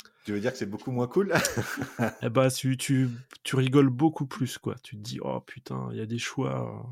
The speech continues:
Speaker 2: Enfin, c'est, c'est, c'est une marade, quoi.
Speaker 1: Hmm. Je pense que tu me fais allusion aussi notamment à quelque chose qu'on voit au début de film, mais on, on en reparlera
Speaker 2: Exact-,
Speaker 1: probablement
Speaker 2: exactement,
Speaker 1: après.
Speaker 2: exactement.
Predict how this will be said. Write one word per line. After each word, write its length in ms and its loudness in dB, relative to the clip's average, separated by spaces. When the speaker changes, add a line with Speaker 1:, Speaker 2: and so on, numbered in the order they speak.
Speaker 2:
Enfin, 180 -6
c'est, 240 -8
c'est, 200 -8
c'est 180 -6
une 100 -2
marade, 380 -2
quoi. 220 -10
Speaker 1:
Hmm. 200 -6
Je 140 -2
pense 420 -4
que 80 -4
tu 140 -8
me 100 -6
fais 140 -4
allusion 280 -2
aussi 200 -6
notamment 380 -2
à 40 -2
quelque 280 -6
chose 200 -6
qu'on 140 -6
voit 100 2
au 60 4
début 240 -2
de 80 -12
film, 220 -2
mais 60 -4
on, 240 -6
on 120 -4
en 60 2
reparlera 500 0
Speaker 2:
Exact-, 100 -6
Speaker 1:
probablement 880 2
Speaker 2:
exactement, 640 6
Speaker 1:
après. 240 0
Speaker 2:
exactement. 500 0